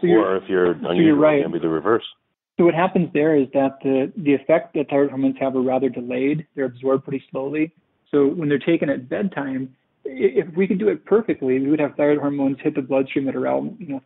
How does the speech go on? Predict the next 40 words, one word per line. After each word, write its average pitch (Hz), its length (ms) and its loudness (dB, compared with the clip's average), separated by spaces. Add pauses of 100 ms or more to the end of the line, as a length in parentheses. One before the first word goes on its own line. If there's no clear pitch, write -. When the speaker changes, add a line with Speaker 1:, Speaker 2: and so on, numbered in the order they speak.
Speaker 1:
three 143 120 2
or 139 160 2
four 143 160 -2
in 135 40 -10
the 127 60 -16
morning. 127 380 -10 (160)
That's 139 180 -4
the 143 60 -12
closest - 400 -4
approximation 139 600 -6
to 131 60 -10
how 131 100 -6
the 135 80 -8
body 131 280 -2
does 127 260 -6
that. 160 200 -10 (440)
And 143 400 0
when 156 100 0
they're 143 100 2
taken 151 360 0
at 131 80 -8
night, 147 360 -4 (380)
they're 143 140 2
absorbed 131 480 0 (100)
slowly 160 320 4
enough 131 260 0
to - 120 -4
where 135 60 2
there's 131 240 -2
still 147 420 4
a 151 60 -6
decent 143 360 0
amount 131 520 -4
then. 135 420 -4 (380)
And 120 120 -12
taken 170 260 2
in 135 80 0
the 131 60 -2
morning, 143 480 -4
there's 143 220 -2